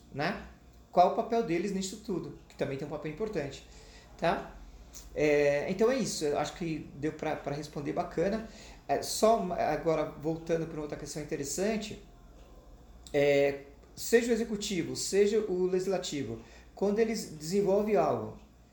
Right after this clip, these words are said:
né, que tá, que foge às regras da Constituição, aí vem o guardião da Constituição, né, que é o Supremo, que aí é o Poder Judiciário,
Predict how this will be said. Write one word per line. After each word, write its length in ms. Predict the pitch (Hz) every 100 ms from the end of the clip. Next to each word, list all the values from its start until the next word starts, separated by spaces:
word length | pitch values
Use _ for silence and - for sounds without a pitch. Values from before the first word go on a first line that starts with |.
| - -
né, 200 | 139 165
que 200 | 202 190
tá, 260 | 185 185 185
que 280 | - - 202
foge 580 | - 202 233 - 135 -
às 200 | 147 170
regras 340 | 160 135 135
da 100 | 147
Constituição, 840 | 147 - 135 131 - 185 233 170 - - - - - - -
aí 180 | 147 180
vem 180 | 170 180
o 60 |
guardião 640 | 180 185 - 208 165 160 196
da 100 | 190
Constituição, 720 | 202 - 196 233 - 180 131 - - - - -
né, 360 | 127 135 180 196 - - - - - - - - - - - - - - -
que 180 | 156
é 360 | 131 123 143 - - - - - -
o 40 | -
Supremo, 520 | 202 202 208 127 113 - - - -
que 120 | 147
aí 160 | 120 131
é 40 |
o 60 | 135
Poder 220 | 214 135
Judiciário, 680 | 139 120 - 233 120 110